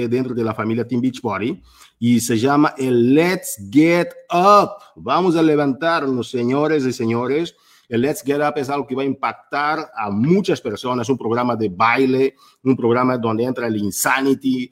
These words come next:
entra, eh, entra el T-, un poquito de T twenty-five. Pero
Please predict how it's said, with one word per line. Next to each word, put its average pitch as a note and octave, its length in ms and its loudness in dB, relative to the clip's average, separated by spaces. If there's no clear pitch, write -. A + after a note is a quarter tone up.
entra, B2 640 0
eh, A#2+ 80 -4
entra B2+ 240 -2
el A2 140 -2
T-, D#3 160 -2
un C3+ 180 0
poquito B2+ 400 2
de G#2+ 120 0
T C3+ 180 0
twenty-five. B2+ 760 0
Pero E3+ 720 4